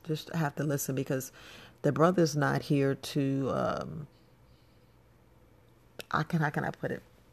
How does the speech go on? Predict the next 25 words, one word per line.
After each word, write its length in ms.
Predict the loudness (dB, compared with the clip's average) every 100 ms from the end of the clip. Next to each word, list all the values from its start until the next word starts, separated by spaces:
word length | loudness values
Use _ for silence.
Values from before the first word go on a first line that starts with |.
| -20 -20 -20 -16 -4
Like, 180 | 0 4
I'm 160 | 4
sharing 320 | 4 2 2
information, 480 | 0 -2 -2 -2 -2
I'm 100 | -4
teaching 380 | 0 -2 0 -2
it. 100 | -2
I'm 140 | -2
not 220 | 0 0 0
trying 240 | -2 0
to, 80 | -2
like, 240 | -2 -4 -14 -20 -20 -14 -4
like 120 | 0
you 60 | 0
said, 260 | 2 2 2
wake 160 | 0
people 340 | 2 2 4 2
up. 160 | 2
You 80 | 2
just 160 | 2 0
want 220 | -2 0
them 100 | 0
to 60 |
be 180 | 0 0
informed, 640 | -2 -6 -4 -2 -4 -6